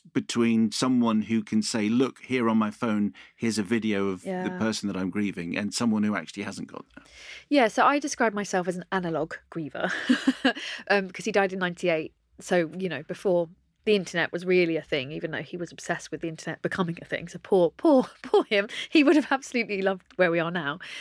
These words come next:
Speaker 2: And when I was doing the grief class, it was the first time I did an interview and someone said, "Oh, I'll show you a picture of them on my phone. I've got a voice note." And I was like,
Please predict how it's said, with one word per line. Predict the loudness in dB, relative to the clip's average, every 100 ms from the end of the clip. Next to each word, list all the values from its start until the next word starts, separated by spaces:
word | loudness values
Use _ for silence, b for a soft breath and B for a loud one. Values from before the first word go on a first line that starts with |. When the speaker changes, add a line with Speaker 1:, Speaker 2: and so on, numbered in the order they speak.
| B B B
Speaker 2:
And | 0 0 0 0
when | 2 4
I |
was | 2
doing | 2 0
the |
grief | 4 4 4
class, | 2 -4
it |
was | -2
the | 0
first | 4 2 0
time | -4 -2
I |
did | -4
an | -4
interview | -6 -2 -2
and | -2
someone | -2 -4 -2
said, | -2 -2 -4 B B B B B 4
"Oh, | 6
I'll | 6
show | 6
you | 4
a |
picture | 4 0 0
of |
them | -2
on | 0
my | 0
phone. | 2 2 2
I've | 0
got | 0
a | 2
voice | 6 4 4
note." | -8 -8
And | -8
I |
was | -8 -8
like, | -12